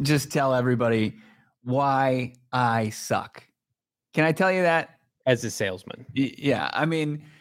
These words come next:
Speaker 1: no, I mean, as a reporter, because I'm
Speaker 2: Mm.
Speaker 1: sitting there and we're talking to Kyler Murray during his press availability today. He rolls in, he's
Speaker 2: Mm-hmm.
Speaker 1: wearing his practice uniform. They had a closed walkthrough, so we didn't get to go out there to the practice field and watch him,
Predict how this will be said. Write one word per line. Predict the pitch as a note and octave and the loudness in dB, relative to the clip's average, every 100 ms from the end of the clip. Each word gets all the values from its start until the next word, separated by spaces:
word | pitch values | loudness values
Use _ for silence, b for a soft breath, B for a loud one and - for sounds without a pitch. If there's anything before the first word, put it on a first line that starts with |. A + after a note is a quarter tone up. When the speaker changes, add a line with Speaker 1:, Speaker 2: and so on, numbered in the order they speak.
| B - | B -2
Speaker 1:
no, | - | 0
I | A#2 | 2
mean, | C3 C3+ | 2 2
as | C3+ | 2
a | C3 | 2
reporter, | B2+ B2 D#3+ C3 | 0 0 0 2
because | A#2+ B2 C3+ | 0 0 2
I'm | G#3 C#4+ | 2 0
Speaker 2:
Mm. | B2+ | -2
Speaker 1:
sitting | A3 G#3+ F3 | -2 0 0
there | E3 D3+ | 2 4
and | C#3 | 2
we're | G3+ | 0
talking | A3 G3 F#3 E3+ | 2 0 0 -2
to | |
Kyler | - D3 C#3+ C3 | 0 2 2 2
Murray | B2 A2 F#2+ - C3+ | 2 0 -4 -12 -2
during | C3+ C#3+ C#3+ | 2 2 4
his | C#3 B2+ B2 | 2 0 -4
press | - D3 C#3+ | -2 -2 0
availability | C3+ C3 B2+ A#2 A#2 A2 G#2+ | 0 2 2 2 0 0 -2
today. | G#2 A2 | -4 -2
He | C#3 | 0
rolls | D3 D#3 D#3 | 2 2 2
in, | C#3 C#3 | 2 2
he's | C3+ | 2
Speaker 2:
Mm-hmm. | B2 | 2
Speaker 1:
wearing | C3 D3+ | 0 0
his | D#3 D3 B B - | -2 -8 B B -2
practice | D3 D#3 E3 D3 | 0 0 -2 -4
uniform. | D3 D3+ C3+ C#3+ C#3 C#3 C3 C3 C3 b b _ | -2 -2 -2 -4 -2 0 0 -2 -8 b b _
They | C3 | -4
had | B2+ D3 | 0 2
a | D#3 | 2
closed | - D3 D3+ D#3 D#3 C#3 | 0 0 2 2 0 -2
walkthrough, | C#3 C#3+ C#3 - - C#3+ C#3 C#3 | 0 2 0 -4 -2 0 2 0
so | C3+ C3+ B2+ | 0 0 2
we | B2+ B2+ | 2 0
didn't | C#3 C#3 | 0 -2
get | C#3 | -2
to | C#3 | -2
go | C3 C3+ | 2 4
out | C3+ C3 | 2 2
there | C#3 | 2
to | C3+ | 2
the | |
practice | B2+ C3+ B2+ C3 | 2 0 0 -4
field | B2 C3+ B2+ | -2 0 2
and | A#2+ | 2
watch | B2 B2 | 2 2
him, | B2 B2 | 0 0